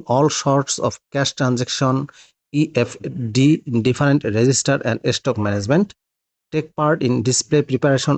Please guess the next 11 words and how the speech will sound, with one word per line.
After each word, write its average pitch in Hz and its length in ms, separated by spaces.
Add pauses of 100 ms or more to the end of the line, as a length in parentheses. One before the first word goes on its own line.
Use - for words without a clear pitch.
(100)
and 110 80 (120)
product 127 280 (200)
inventories, 120 640 (680)
maintain 156 300 (120)
proper 143 220 (200)
dress 139 180 (120)
code 147 180 (100)
and 113 80 (100)
cleanliness, 131 440 (280)
any 139 120 (120)
other 135 160